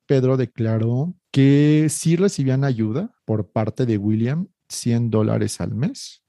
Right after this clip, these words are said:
Y los dejó de recibir hasta que dio una entrevista hablando sobre, sobre ese apoyo que recibía económico, porque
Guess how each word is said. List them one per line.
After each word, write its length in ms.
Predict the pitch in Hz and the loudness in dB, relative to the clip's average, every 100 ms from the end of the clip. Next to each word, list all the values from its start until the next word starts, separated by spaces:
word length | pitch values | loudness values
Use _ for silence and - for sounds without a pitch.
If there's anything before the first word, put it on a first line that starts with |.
| - | 2
Y 320 | 190 214 226 | 4 6 6
los 240 | 190 143 | 6 6
dejó 300 | 135 135 160 | 4 4 4
de 80 | 170 | 4
recibir 600 | 165 139 - 127 143 160 - | 2 0 0 0 0 0 -2
hasta 360 | 123 - 113 | -4 -4 -6
que 140 | - 117 | -4 -2
dio 120 | 123 | 0
una 100 | 131 | 0
entrevista 800 | 139 151 156 135 - 160 175 - - | 0 -2 -2 -4 -4 -4 -4 -6 -2
hablando 500 | 113 135 123 127 135 | 2 4 4 4 2
sobre, 1040 | - 113 110 110 110 110 110 110 113 117 165 | 2 0 0 2 0 0 -2 -4 -4 -6 -8
sobre 340 | 156 120 110 113 | -6 -2 2 2
ese 160 | - | 0
apoyo 340 | 120 - 113 113 | -2 0 0 0
que 100 | 110 | -4
recibía 420 | 107 - 104 110 | -6 -4 -4 -4
económico, 580 | 104 110 117 117 127 151 | -4 -2 -2 -2 -6 -4
porque 380 | 196 165 185 | -2 0 -2